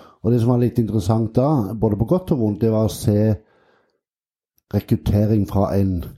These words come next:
kandidatside eller en jobbsøkerside, og det fikk mange sånne aha-opplevelser, og, og kanskje ble litt skremt også hvordan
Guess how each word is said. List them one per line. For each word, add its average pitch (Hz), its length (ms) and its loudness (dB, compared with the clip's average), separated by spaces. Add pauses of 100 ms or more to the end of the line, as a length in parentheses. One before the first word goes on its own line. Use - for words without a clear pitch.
(120)
kandidatside 98 840 0
eller 85 140 0
en 98 100 2
jobbsøkerside, 87 680 -2
og 92 80 -6
det 113 100 -2
fikk 120 160 -2
mange 107 180 2
sånne 101 220 0
aha-opplevelser, 92 1200 -2
og, 90 300 -6
og 117 120 -2
kanskje 127 220 0
ble 120 100 2
litt 95 140 0
skremt 92 500 -2
også 101 240 -2
hvordan 90 480 2